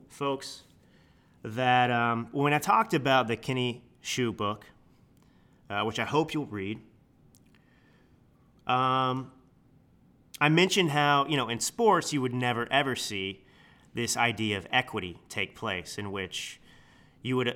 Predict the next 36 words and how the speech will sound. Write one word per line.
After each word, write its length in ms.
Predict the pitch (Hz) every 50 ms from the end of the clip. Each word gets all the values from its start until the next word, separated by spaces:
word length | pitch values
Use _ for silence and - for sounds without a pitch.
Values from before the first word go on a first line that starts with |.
| -
uh, 40 | 117
uh, 500 | 110 107 98 107 110 - - 113 113 117 -
attempt 440 | 131 120 - - - 156 151 - -
to 80 | 135
make 340 | 123 120 120 120 120 117 -
a, 120 | 110 104 101 104 95 - - - - - - -
an 120 | 113 117
all-black 680 | - 135 139 147 147 127 123 127 131 127 117 - - -
basketball 560 | 123 127 131 123 - - 120 110 104 101 98
team 340 | - - 107 98 98 98 92 - _ _ - _ _ _ _ _ _ _
reflect 600 | - 131 127 - - 135 135 135 131 127 123 -
and 120 | 120 110 104
represent 760 | 117 123 120 131 123 - 107 117 117 117 113 - - 117 104
the 320 | 110 107 104 101 98 92 - _ _ _ _ _ _ _ -
broad 440 | 113 - 120 139 139 135 135 123 -
spectrum 520 | - - - 127 120 - - - 117 110
of, 320 | 107 104 98 90 - - - _ - _ _ _ _ _ _ _ _ _ _ _ _ _ - 113 101 - _ _ _ _
you 80 | - 120
know, 160 | 104 98 95 -
identity 400 | - 139 117 147 151 151 139 135
politics 640 | 123 - 131 127 117 110 107 - 113 107 - - -
in 80 | 113 107
the 60 | 101
country. 480 | - - 113 104 - - 98 90 90 87 -
You 120 | - 117
wouldn't 300 | 127 151 160 147 139 127 - - - -
remove 600 | - 131 139 139 151 160 160 151 143 139 135 127
a 80 | 160 139
talented 600 | - - - 131 135 143 147 139 - 143 127 117
black 420 | - 104 117 113 117 120 127 - -
African-American 800 | - 117 117 - - 113 127 117 110 110 110 110 107 107 123 120
basketball 520 | 110 127 131 143 - - 135 117 120 110
player 280 | 104 - 120 110 104 104
from 160 | - - 104
the 80 | 104 98
team 460 | - - 147 143 131 120 113 110